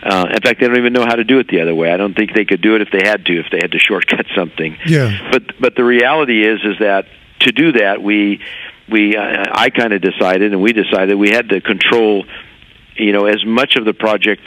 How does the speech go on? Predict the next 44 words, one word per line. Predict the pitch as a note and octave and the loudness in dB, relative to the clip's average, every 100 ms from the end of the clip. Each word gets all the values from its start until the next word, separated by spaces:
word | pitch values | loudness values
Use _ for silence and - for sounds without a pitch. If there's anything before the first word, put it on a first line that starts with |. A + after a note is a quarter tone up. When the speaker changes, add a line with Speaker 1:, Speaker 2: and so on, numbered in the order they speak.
| - | -8
Speaker 1:
in | G#2+ | -4
its | G2 - | -2 -4
entirety | F#2 G#2 G2 G2 | -2 0 0 2
as | F2+ | 0
possible. | - C3 B2+ - F2 E2+ - | 0 -2 -2 -4 -6 -4 -2
So | G2 F#2 - - - - - | 0 -2 -6 -14 -12 -10 -2
our | A2 | 0
facility | A#2+ A#2+ - B2+ A2+ G#2 | 0 -2 2 2 2 2
now, | G#2 B2+ A#2+ | 2 2 0
when | G2+ | 0
you | G2 | 2
walk | G2 G2+ F2+ | 2 0 0
in, | G2+ G2+ | -2 0
there's, | G2 F2+ F2+ - - - - | 0 0 0 -4 -8 -14 -6
there's | - F2+ | -2 0
the | |
mechanical | G2 F#2 B2+ A2 A2 G#2+ - | -2 0 0 0 -2 -2 0
side | G#2+ | 0
of | G#2 | 2
the | G2 | 0
shop, | - A#2 B2+ - - | 0 0 -2 -8 -10
there's | E2+ D#2 - | -6 -4 -2
fabrication | F#2+ F2+ F2 - G#2+ A#2+ A2+ | 0 0 0 2 2 2 2
areas, | G#2+ G#2+ G#2 | 2 2 0
there's | F2 D#2+ | 0 -2
machine | F2 - G#2+ G#2+ | 0 2 2 2
shop, | - A2 G#2 - - - | 2 2 -2 -6 -20 -12
there's | - F#2 | -4 -2
a | F#2 | 0
full | B2 A2 | 0 2
engine | G#2 G#2 G#2+ | 0 0 0
shop | G2 A2 G#2 - | 2 2 0 -2
for | G2+ | 0
all | F#2+ | 0
the | F#2 | 0
race | E2+ G2+ G2+ - | 2 2 2 0
engines, | G2+ F#2+ G2+ G#2+ G#2 - - - - - - | -2 0 -2 -2 -4 -6 -10 -10 -12 -6 0
there's, | F#2+ F#2 - - | 0 0 -4 -2
there's | G2 F2+ | 0 0
metal | G#2+ A2 A#2 - | 0 2 0 -2
forming, | A#2 G#2+ G#2+ G#2+ A2 - - - | -2 0 0 -2 -4 -10 -18 -6
there's | F#2 F#2 | -2 -2
composite | - F#2 G#2 A2 G2+ | -2 0 0 0 0
work, | A2 G#2 G#2+ | 0 0 0